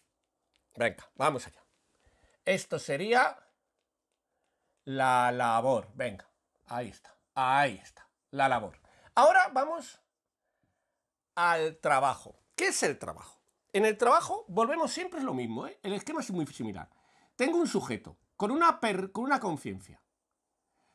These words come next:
Por supuesto, la conciencia está dentro. Por Dios, que se imagine que la conciencia va por fuera. Tengo un sujeto con una conciencia. ¿Y aquí qué hace este sujeto? Este sujeto coge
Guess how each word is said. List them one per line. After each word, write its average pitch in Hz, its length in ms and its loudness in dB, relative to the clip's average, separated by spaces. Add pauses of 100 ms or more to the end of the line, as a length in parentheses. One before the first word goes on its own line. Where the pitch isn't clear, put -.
Por 143 140 -6
supuesto, 170 340 -6
la 220 120 -2
conciencia 175 360 -4
está 165 180 -4
dentro. 131 360 -6
Por 113 140 -4
Dios, 131 180 -4
que 117 180 0
se - 140 -6
imagine 131 380 -2
que 131 60 -4
la 131 80 2
conciencia 120 400 -4
va 120 140 0
por 113 160 -6
fuera. 123 300 -2 (480)
Tengo 240 200 4
un 262 120 0
sujeto 131 320 -6
con 170 100 -2
una 254 240 -2
conciencia. 131 720 -6
¿Y 262 120 0
aquí 339 360 0
qué 311 120 -4
hace 262 280 0
este - 180 -8
sujeto? 147 380 -10
Este 202 160 -10
sujeto - 440 -12
coge - 440 -6